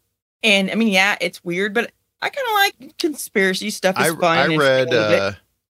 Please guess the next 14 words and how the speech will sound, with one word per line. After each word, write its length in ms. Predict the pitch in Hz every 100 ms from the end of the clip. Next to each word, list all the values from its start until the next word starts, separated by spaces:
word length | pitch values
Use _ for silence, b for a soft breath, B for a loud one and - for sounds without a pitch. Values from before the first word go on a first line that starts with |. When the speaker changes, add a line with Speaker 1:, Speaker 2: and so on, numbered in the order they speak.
| _ -
Speaker 2:
I 80 | 135
read 220 | 151 127
Angels 380 | 131 123 127 120
and 120 | 113
Demons, 520 | 104 90 87 107 - -
and 180 | 101 87
Angels 340 | 117 - -
Speaker 1:
Mm-hmm. 60 | 117
Speaker 2:
and 100 | 107
Demons 400 | 110 104 101 -
felt 280 | - 104 95
very 220 | 98 98
much 320 | 95 92 -
like 340 | 95 90 82